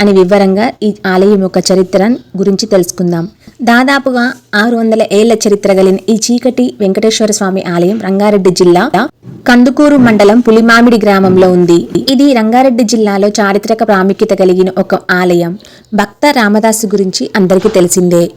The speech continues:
ఆ రామదాసు జైలు నుండి విడుదలయ్యే కాలంలో ఈ ఆలయాన్ని నిర్మించారంట. ఆ రామదాసు మేనమామలైన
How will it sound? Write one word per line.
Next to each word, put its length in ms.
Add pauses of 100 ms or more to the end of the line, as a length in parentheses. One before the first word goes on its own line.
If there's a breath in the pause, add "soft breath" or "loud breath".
(120)
ఆ 100
రామదాసు 520
జైలు 320
నుండి 280
విడుదలయ్యే 640
కాలంలో 680
ఈ 220
ఆలయాన్ని 440
నిర్మించారంట. 840 (440)
ఆ 100
రామదాసు 560
మేనమామలైన 720